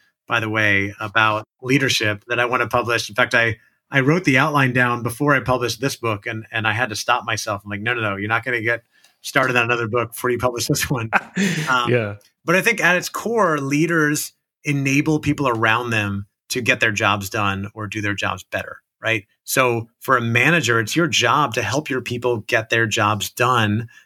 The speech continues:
Speaker 1: and help the company, um, you know, ex-, execute on its strategy, its goals.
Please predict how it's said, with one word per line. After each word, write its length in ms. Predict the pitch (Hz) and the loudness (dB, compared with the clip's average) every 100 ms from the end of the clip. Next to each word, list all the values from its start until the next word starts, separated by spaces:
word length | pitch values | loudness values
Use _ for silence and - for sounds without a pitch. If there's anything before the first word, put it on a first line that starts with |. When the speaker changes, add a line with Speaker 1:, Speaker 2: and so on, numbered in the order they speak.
| _ | _
Speaker 1:
and 440 | - 120 117 117 113 | 0 0 2 0 0
help 260 | 101 123 | 0 -2
the 100 | - | -4
company, 720 | 110 123 156 117 101 101 131 _ _ - | -4 -2 0 2 2 2 -2 _ _ -8
um, 540 | 120 110 107 107 110 113 | 0 2 2 0 -4 -6
you 140 | 117 | -4
know, 220 | 107 107 | -2 -2
ex-, 220 | 104 - - | -6 -8 -6
execute 420 | 113 - - 120 | -4 -6 -4 0
on 200 | 107 107 | 0 0
its 180 | 104 - | -2 -6
strategy, 560 | - 110 120 127 107 | -2 2 2 0 0
its 140 | 104 - | -2 -2
goals. 560 | 123 151 107 98 113 | 0 0 0 -2 -6